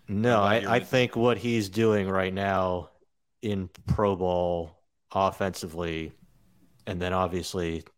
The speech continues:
Speaker 1: because he is a true two-way player, um,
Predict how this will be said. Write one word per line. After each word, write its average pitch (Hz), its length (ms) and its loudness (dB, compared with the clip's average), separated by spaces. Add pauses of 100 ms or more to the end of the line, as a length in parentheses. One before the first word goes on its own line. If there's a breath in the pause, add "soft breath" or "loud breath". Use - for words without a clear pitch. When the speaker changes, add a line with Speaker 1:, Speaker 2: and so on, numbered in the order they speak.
(140)
Speaker 1:
because 90 280 -4
he 90 120 -2
is 85 140 -4
a 82 80 -4
true 85 480 -4 (300)
two-way 87 320 0
player, 87 460 0 (720 loud breath)
um, 123 720 -6